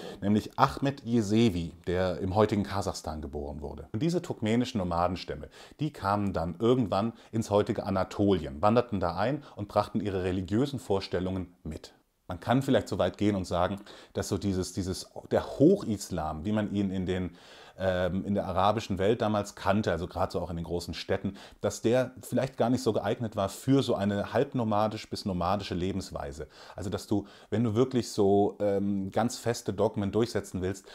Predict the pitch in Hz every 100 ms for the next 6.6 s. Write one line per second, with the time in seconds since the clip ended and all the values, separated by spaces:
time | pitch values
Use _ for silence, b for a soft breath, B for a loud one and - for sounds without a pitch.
0 | B - - 104 95 98 98 95 95 92
1 | 92 87 101 101 101 - 101 95 - 123
2 | - - 82 - 76 - 76 - - B
3 | B - - 104 101 104 - 101 117 113
4 | 107 110 104 101 104 98 131 135 98 98
5 | - 95 101 101 92 101 - 107 110 113
6 | 104 - 87 90 95